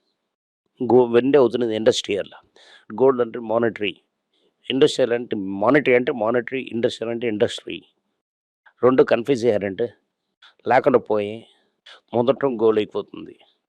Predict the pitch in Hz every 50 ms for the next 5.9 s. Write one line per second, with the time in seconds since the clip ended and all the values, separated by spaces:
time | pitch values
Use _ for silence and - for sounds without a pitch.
0 | _ _ _ _ _ _ _ _ _ _ _ - - - 117 120 123 120 117 107
1 | - 123 131 120 104 104 117 117 120 117 107 95 - - 110 113 101 110 101 -
2 | - 104 107 110 117 98 - _ _ _ _ _ _ _ _ _ - - 123 135
3 | 123 135 131 110 - 135 135 123 110 95 82 _ _ _ _ _ - 117 117 101
4 | - 139 131 127 107 117 113 110 95 110 104 101 104 117 123 104 107 104 - 131
5 | 127 117 113 104 104 107 107 107 98 104 98 92 98 95 95 101 117